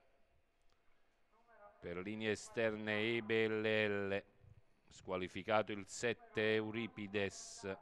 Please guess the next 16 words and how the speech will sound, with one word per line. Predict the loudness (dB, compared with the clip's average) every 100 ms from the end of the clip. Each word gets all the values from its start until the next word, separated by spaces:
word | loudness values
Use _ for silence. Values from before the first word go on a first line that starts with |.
| -14 -20 -20 -20 -20 -20 -20 -20 -20 _ _ _ -20 -20 _ _
Diverse | -10 -2 0 -2 -4 -2
le | 0 0
rotture, | -2 -8 -12 -10 -6 -6 -8 -12 -20 _ _ -8
lancio | -2 -2 -2 -8 -8
in | -8 -8 -8 -10
quattordici. | -8 -8 -8 -8 -6 -6 -10 -14 -12 -16 -16 _ _ _ _ -20 -20 -20 -20 -20 _ _ _ _ _ -6
Eurythmics, | -2 -2 -2 -4 -6 -8 -8 -10 -10 -2
dopo | 0 2 4
aver | 4 4
assunto | 2 0 -8 -10 -6 -4
l'iniziativa, | -4 -8 -10 -8 -6 -6 -6 -4 -2 -2
cerca | -4 -6 -6 -8
un | -6
po' | -6
di | -4 -4
graduare. | -2 -2 -4 -6 -8 -16